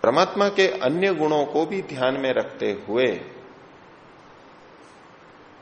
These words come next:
उसके स्वरूप को ध्यान में रखते हुए सर्वबलदायक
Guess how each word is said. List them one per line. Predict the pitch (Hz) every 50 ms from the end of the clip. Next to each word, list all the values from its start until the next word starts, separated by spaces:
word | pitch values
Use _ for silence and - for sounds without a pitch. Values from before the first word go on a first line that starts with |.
| - -
उसके | - - - 143
स्वरूप | - - - 127 131 160 175 175 - -
को | 196 185
ध्यान | 160 165 156 156 160 165
में | 170 170 165
रखते | 156 147 147 - - 127 120 117
हुए | 107 113 123 147 170 170 156
सर्वबलदायक | 139 - - - - 139 147 151 151 151 147 131 - 135 135 139 139 131 - - 110 110 110 117 127 139 131 -